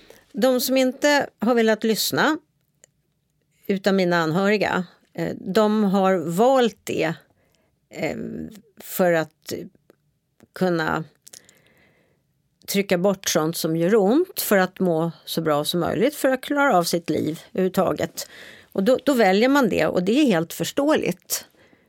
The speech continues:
Jag sa ju också till, jag, jag varnade faktiskt Emils vänner, "Nu kommer den här komma ut som podd och jag tycker inte att ni ska lyssna på det." "Ja, men det kommer jag vilja." Det sa de flesta. Eh,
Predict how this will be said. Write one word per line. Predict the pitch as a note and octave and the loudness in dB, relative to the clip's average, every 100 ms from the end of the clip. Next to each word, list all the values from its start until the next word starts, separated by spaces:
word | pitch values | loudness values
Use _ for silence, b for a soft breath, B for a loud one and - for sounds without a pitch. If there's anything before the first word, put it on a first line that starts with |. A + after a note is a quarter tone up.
| b | b
Jag | G3 | -2
sa | - A#3+ C#4+ | 2 4 4
ju | A#3+ | 4
också | F#3+ - - E3+ | 0 -2 -6 -4
till, | F#3 E3 E3 - | -2 -2 -2 -4
jag, | F3 E3+ | -2 -2
jag | G3+ A3 | 0 2
varnade | C4+ D4 E3+ E3+ C4 D4 | 2 2 2 2 0 0
faktiskt | - E3+ - F#3 - | -2 -4 -4 -6 -4
Emils | F#3 E3 D#3+ E3+ F3+ | -2 -2 -2 -4 -2
vänner, | F3+ D#3+ F3 B3 F3 | -2 0 -2 -2 0
"Nu | A3 | -2
kommer | A#3+ A#3 A3 | -2 0 0
den | G#3+ G3 | 0 0
här | E3+ D#3 - - | 0 0 -2 -8
komma | - E3+ D3+ | -4 -2 -2
ut | D3+ | -4
som | E3 D#3+ | -6 -2
podd | B3 A#3+ A#3+ B3 C4 - B B B B | 2 4 2 0 -4 -4 B B B B
och | B - | B 2
jag | A#3+ - | 2 2
tycker | B3 A3+ | 0 0
inte | F3 D#3 | -2 -4
att | |
ni | D#3 D3+ | -4 -4
ska | - | -6
lyssna | E3 E3+ - G#3+ G#3+ | -4 -4 -4 -2 -2
på | A3 | -2
det." | - - E3 - | -4 -6 -8 0
"Ja, | G#3+ | 2
men | G#3+ G#3+ | 2 0
det | B3 | 0
kommer | B3+ A#3+ | 0 0
jag | F3 D3+ | 2 2
vilja." | D3+ - C3+ D#3 - | 0 -2 -2 -4 -4
Det | G#3+ | -2
sa | G3 E3+ | 0 0
de | D#3 D3 | -2 -4
flesta. | F3 - - - - - B B B B B B | -4 -4 -4 -2 -4 -4 B B B B B B
Eh, | - E3+ | -4 -2